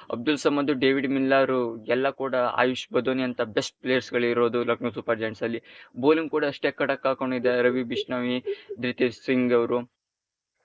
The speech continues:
ಆವಿಷ್ ಖಾನ್ ಅಂತ ಬೆಸ್ಟ್ ಬೌಲರ್ಸ್‌ಗಳನ್ನ ಇಟ್ಕೊಂಡಿದೆ ಎಲ್ ಎಸ್ ಜಿ ಕೂಡ. ಈ ಸಿ ಎಸ್ ಕೆ ಅಲ್ಲಿ ಖಲೀಲ್ ಅಹ್ಮದ್ ಒಂದು ಪರ್ಫಾರ್ಮೆನ್ಸ್ ಬಿಟ್ರೆ ಮತ್ತೆ ಯಾರಿಂದನೂ ಕೂಡ ಅಷ್ಟೊಂದು ಬೇಕಿರುವಂತ ಪರ್ಫಾರ್ಮೆನ್ಸ್ ಬರ್ತಾ ಇಲ್ಲ.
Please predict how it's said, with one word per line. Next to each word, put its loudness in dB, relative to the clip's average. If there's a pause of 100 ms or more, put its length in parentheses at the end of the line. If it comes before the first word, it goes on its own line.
(120)
ಆವಿಷ್ 2
ಖಾನ್ 2
ಅಂತ 0
ಬೆಸ್ಟ್ 0
ಬೌಲರ್ಸ್‌ಗಳನ್ನ 0
ಇಟ್ಕೊಂಡಿದೆ -2 (240)
ಎಲ್ 2
ಎಸ್ -4
ಜಿ -4
ಕೂಡ. -2 (320)
ಈ -4
ಸಿ -4
ಎಸ್ 0
ಕೆ 4
ಅಲ್ಲಿ 4
ಖಲೀಲ್ 4
ಅಹ್ಮದ್ 2
ಒಂದು 0
ಪರ್ಫಾರ್ಮೆನ್ಸ್ -2
ಬಿಟ್ರೆ -4
ಮತ್ತೆ -2
ಯಾರಿಂದನೂ -2
ಕೂಡ -2
ಅಷ್ಟೊಂದು -2 (380)
ಬೇಕಿರುವಂತ 0
ಪರ್ಫಾರ್ಮೆನ್ಸ್ -2
ಬರ್ತಾ 2
ಇಲ್ಲ. 2